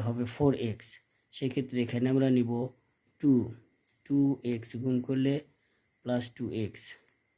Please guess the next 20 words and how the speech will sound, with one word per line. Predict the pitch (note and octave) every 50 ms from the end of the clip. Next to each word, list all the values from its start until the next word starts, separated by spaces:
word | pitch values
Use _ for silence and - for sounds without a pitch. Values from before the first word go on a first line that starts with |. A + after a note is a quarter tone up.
| _ -
প্লাস | B2 B2 A#2+ A#2+ - -
টু | C#3 C#3 C#3 C3+ B2+
মাইনাস | A#2+ A#2 A#2+ B2 B2 A#2 - -
টু | C3 A#2 B2
গুণ | B2+ A#2+ A#2+ B2
করলে | - B2 A#2+ B2 B2 A#2+ A#2+
মাইনাস | A#2 A#2 B2 C#3+ F3+ F#3 - - - _ _ _ _ _ _ _ _ _ _ _ -
ফোর। | - - C#3+ B2+ A2+ G#2+ - - - _ _ _ _ _ _ _ _ _ _ _ _ _ _ _ _ _ _ _ _ _ _ _ _ _ - _ _ _ _ _ _ _ _ _ _ - _ -
এবার | C3 C3+ C#3 C#3 D3
আমরা | C#3 C#3 C#3 C3+ - C3
উভয় | B2 A#2+ A#2+ A#2 A2+ A#2 A#2+
রাশি | A#2 A2 - - C3+ C3+ -
থেকে | C#3+ C3+ C3+ C#3+ D3 C#3+ C3+
আমরা | B2 A#2+ A#2 A#2 B2+ B2+ B2 B2 B2 B2 - _ _ _ _ _ _ _ _ -
এক্স | C#3+ C#3+ C#3 - - C3 B2
মাইনাস | B2 B2 A#2+ B2 A#2+ A#2 - -
টু | - C#3+ C#3 C3+ -
কমন | B2+ B2 A#2+ A2+ A2+ A2
নেব, | A2 A2+ - - - - - - - - _ _ _
তাহলে | - C3 B2 B2